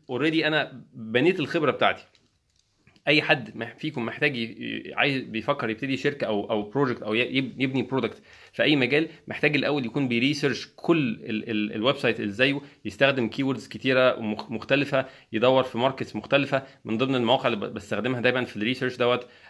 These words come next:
حاجه زي تيك كرانش او كرانش بيز او انجل ليست. دي مواقع يعني، آه، ممكن لو في حد فيكم يقدر يكتبها بس في ال-، في ال-، في الكومنتس.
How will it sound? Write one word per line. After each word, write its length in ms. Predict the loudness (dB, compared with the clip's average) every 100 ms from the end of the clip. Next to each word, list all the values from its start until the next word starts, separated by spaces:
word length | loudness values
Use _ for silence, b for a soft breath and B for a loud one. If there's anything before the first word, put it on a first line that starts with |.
| -18
حاجه 260 | 0 2
زي 260 | 4 2 0
تيك 260 | 0 -4 0
كرانش 300 | -2 -2 -6
او 440 | -4 -2 -2 -4 -2
كرانش 280 | -4 -4
بيز 380 | 0 2 2 0
او 400 | -4 -2 -2 -2
انجل 300 | 2 2 2
ليست. 360 | 2 -2 -8 -20 _ _ _ _ _ _ _ _ -4
دي 120 | 2
مواقع 480 | 6 6 6 0 0 B B -2
يعني، 440 | 2 2 0 -4
آه، 520 | -8 -8 -20 _ _
ممكن 220 | -6 -4 -4
لو 180 | -4
في 140 | -4 -4
حد 140 | -6
فيكم 240 | -6 -4 2
يقدر 240 | 4 4
يكتبها 320 | -2 -2 2
بس 200 | 2 0
في 60 | -4
ال-، 60 | -6
في 100 | -4
ال-، 80 |
في 80 | -6
الكومنتس. 440 | -2 2 2 0